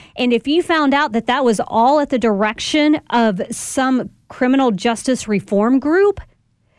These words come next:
that didn't want to see people go to jail, and that's who they're taking,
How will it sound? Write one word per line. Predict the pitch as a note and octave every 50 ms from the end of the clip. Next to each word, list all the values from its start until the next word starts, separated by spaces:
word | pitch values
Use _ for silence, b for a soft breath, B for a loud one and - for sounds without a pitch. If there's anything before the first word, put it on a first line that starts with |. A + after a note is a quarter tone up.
| _ _ _
that | - F#3+ B3 A#3+ G3 F3 D#3
didn't | E3+ A#3 C#4+ D4 E4 F4 E4+
want | E4 D#4+ D4 A#3 -
to | - D4
see | - - D#4+ C#4+ B3
people | - - D4+ D4+ D4+ D4+ C#4+ B3
go | F#3+ - A3 A#3 C4+ C#4
to | A#3 - - C4+ G#3+
jail, | E3+ - G#3+ G#3+ A3+ C4 C#4+ D4+
and | C4+ A3+ G#3+ G3+ G3
that's | G3+ A3+ C#4+ - -
who | - D4 B3+
they're | C4 B3 A#3+
taking, | - C4 B3+ C4 - - C4+ C4+ C4+ C#4 C4+